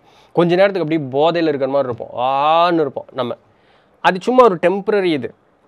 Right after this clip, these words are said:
உடம்புல ஒரு, ஒரு வர்மங்கள் இருக்கு. அந்த வர்மத்துல அடிச்சோம்னா, அது அதனுடைய பலத்தை பொறுத்து கொஞ்சமா அந்த ப்ரெஷர் கொடுத்தோம் அப்படின்னு சொன்னா, ஒரு சிலது வலி ஏற்படுத்தும், ஒரு சிலது வலியை நிவாரணம் பண்ணி கொடுக்கும், ஒரு சிலது சுகம் கொடுக்கும்,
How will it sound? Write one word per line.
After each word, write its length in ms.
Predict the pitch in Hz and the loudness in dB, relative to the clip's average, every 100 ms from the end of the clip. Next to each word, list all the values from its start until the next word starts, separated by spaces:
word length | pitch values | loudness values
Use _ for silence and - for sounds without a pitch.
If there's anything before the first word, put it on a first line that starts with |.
| _ _ _ - | _ _ _ -2
உடம்புல 420 | 143 170 170 180 | 2 4 4 4
ஒரு, 180 | 156 160 | 4 4
ஒரு 120 | 151 | 4
வர்மங்கள் 380 | 143 160 175 147 | 2 2 0 -2
இருக்கு. 220 | 123 120 | -4 -8
அந்த 120 | 131 | -2
வர்மத்துல 320 | 135 160 165 147 | 0 0 0 0
அடிச்சோம்னா, 580 | 147 147 151 151 220 - _ _ _ - | -2 -2 -2 -2 -4 -8 _ _ _ -8
அது 560 | 160 165 165 165 165 - _ _ _ | -2 0 2 0 -2 -6 _ _ _
அதனுடைய 460 | 185 190 180 160 | 4 6 4 4
பலத்தை 220 | 190 196 170 | 2 0 -4
பொறுத்து 300 | 160 147 - _ _ _ | -6 -6 -14 _ _ _
கொஞ்சமா 360 | 202 240 240 247 | -4 -2 2 2
அந்த 200 | 247 220 | 2 -2
ப்ரெஷர் 360 | 185 175 202 190 | -4 -6 -6 -4
கொடுத்தோம் 200 | 180 185 | -2 -2
அப்படின்னு 160 | 180 | -2
சொன்னா, 160 | 160 190 | -4 -4
ஒரு 120 | 185 | -4
சிலது 200 | 180 185 | -4 -4
வலி 220 | 170 170 185 | -4 -4 -4
ஏற்படுத்தும், 640 | 170 156 147 147 151 156 | -6 -6 -6 -6 -6 -10
ஒரு 180 | 165 180 | -8 -4
சிலது 240 | 175 175 | -4 -4
வலியை 360 | 165 160 170 151 | -2 -2 0 0
நிவாரணம் 320 | 160 165 160 | 0 -2 -2
பண்ணி 160 | 147 135 | -4 -6
கொடுக்கும், 260 | 131 131 | -8 -6
ஒரு 100 | 143 147 | -6 -4
சிலது 160 | 160 | -6
சுகம் 380 | 160 160 151 170 | -4 -6 -4 -4
கொடுக்கும், 340 | 143 131 127 | -4 -4 -6